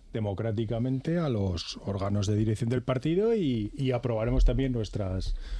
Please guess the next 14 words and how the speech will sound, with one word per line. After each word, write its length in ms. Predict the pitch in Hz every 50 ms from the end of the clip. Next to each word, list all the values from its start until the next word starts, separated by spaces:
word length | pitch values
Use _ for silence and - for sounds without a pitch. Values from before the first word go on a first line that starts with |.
| - - -
nuestras 300 | 123 117 98 - 104 -
ponencias, 720 | - - 110 113 135 165 143 165 196 233 262 - - - - -
que 300 | - - 87 85 80 82
eso 280 | 85 - - - 95 87
se 280 | 82 - 92 90 85 80
aprueban 320 | 80 - 104 98 92 92
ahí, 180 | 104 135 156 165
la 140 | 160 135
estatutaria, 600 | 113 - - 101 - - 98 - 123 127 127 127
la 100 | 123 117
política 420 | 107 - 110 113 117 - 120 - 120
y 20 |
la 80 | 113 117
programática. 720 | - 127 120 113 117 117 131 143 - 156 151 - 196 220